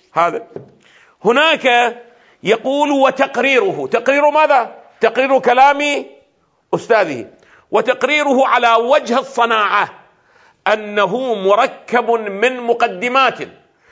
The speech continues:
الأولى أن الشارع ما جعلنا بالنسبة إلى أحكامه مهملين كالبهائم".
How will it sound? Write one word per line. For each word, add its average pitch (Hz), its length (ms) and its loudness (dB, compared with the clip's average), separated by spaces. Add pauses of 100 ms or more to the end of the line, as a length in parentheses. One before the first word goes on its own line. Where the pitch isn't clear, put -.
(280)
الأولى 285 640 2
أن 269 440 0
الشارع 277 680 2
ما 277 260 2
جعلنا 277 580 2
بالنسبة 240 640 -2
إلى 226 260 0
أحكامه 214 880 -2
مهملين 202 840 -2
كالبهائم". 160 720 -2